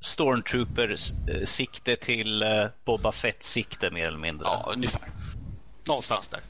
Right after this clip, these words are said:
Speaker 2: Det är en, det är en bra liknelse, så att folk som inte spelar C S förstår.
Speaker 1: Yes,
Speaker 2: Så att,
Speaker 1: bra.
Speaker 2: eh,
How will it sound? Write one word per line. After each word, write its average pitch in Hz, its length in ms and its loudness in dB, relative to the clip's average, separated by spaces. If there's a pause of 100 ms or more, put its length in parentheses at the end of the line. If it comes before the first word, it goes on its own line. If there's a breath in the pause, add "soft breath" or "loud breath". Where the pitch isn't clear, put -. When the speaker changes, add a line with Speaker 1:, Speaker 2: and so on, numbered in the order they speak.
(140)
Speaker 2:
Det 127 140 4
är 120 40 4
en, 117 120 -4 (200)
det 120 80 2
är 107 40 0
en - 60 -6
bra 98 120 4
liknelse, - 500 -4
så - 120 0
att - 140 -4 (340 loud breath)
folk 127 200 2
som 131 140 -2
inte 117 120 -6
spelar 107 300 2
C 104 180 2
S - 140 -2
förstår. - 280 -2 (2250 loud breath)
Speaker 1:
Yes, - 640 2
Speaker 2:
Så 135 80 4
att, 117 120 4
Speaker 1:
bra. - 200 0
Speaker 2:
eh, 139 400 4